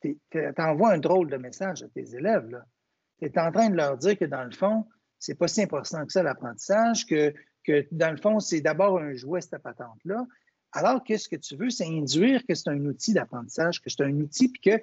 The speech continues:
parce que si tu le fais jouer en récompense, les, les pièges qu'il y a dans ça, c'est que l'élève, il va se dé-, il va... il va se dépêcher de faire ses tâches pour essayer de se dégager du temps pour jouer au lieu de <laughs> s'investir dans sa tâche.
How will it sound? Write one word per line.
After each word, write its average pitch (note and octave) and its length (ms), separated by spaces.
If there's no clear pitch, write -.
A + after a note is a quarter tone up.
parce - 140
que - 80
si - 200
tu - 140
le F#3 60
fais F3 200
jouer C4+ 480
en D3 200
récompense, E3+ 720
les, D3+ 160
les D#3+ 200
pièges B3 380
qu'il F3 100
y D#3 40
a D3 40
dans C#3 80
ça, D4+ 140
c'est G#3+ 160
que E3+ 80
l'élève, G#3+ 260
il F3 80
va E3+ 140
se D3 80
dé-, G#3+ 300
il D#3 100
va... F#3+ 280
il D#3+ 120
va F3+ 160
se - 100
dépêcher B3+ 360
de - 80
faire E3+ 180
ses D3+ 180
tâches C#4 540
pour G3 140
essayer B3+ 200
de - 60
se G3+ 60
dégager G#3 580
du D#3 180
temps A3+ 240
pour E3 220
jouer D#3 320
au F3 120
lieu F#3+ 280
de D#3+ 300
<laughs> F3 180
s'investir G3+ 760
dans C#3+ 140
sa C3 180
tâche. D3 420